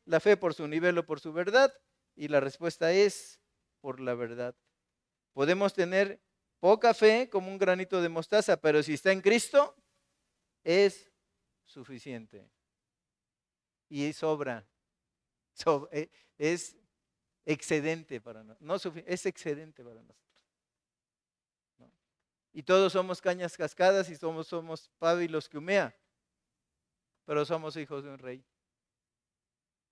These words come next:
Y ni la muerte, ni la vida, ni lo futuro, ni lo porvenir,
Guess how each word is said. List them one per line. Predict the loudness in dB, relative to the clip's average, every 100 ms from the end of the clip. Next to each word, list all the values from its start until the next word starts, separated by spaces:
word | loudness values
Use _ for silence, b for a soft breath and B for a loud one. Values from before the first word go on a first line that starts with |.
| _ _ _ _ _ _ _ _ _ _ _
Y | -16
ni | -10 -4
la | -4
muerte, | -4 -6 -6 -6 -12 -18 -18 -20 _ _
ni | -20 -12
la | -10 -8
vida, | -8 -12 -8 -10 -10 -16
ni | -20 -16
lo | -16
futuro, | -16 -20 _ -16 -14 -14 -18 _ _ _ _ _
ni | -14
lo | -14
porvenir, | -12 -14 -12 -16 -14 -16 -16